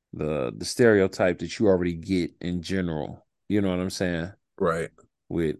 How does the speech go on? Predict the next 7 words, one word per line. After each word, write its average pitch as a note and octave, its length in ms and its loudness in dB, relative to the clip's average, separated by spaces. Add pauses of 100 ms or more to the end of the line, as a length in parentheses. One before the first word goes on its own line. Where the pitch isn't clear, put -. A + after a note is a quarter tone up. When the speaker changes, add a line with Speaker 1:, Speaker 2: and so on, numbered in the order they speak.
Speaker 1:
anime F#2+ 340 0
and, D#2 760 -4 (120)
you F2+ 160 -6
know, D2 200 -6
the, C#2 340 -6 (100)
the D#2+ 120 -6
whole, F2 640 -2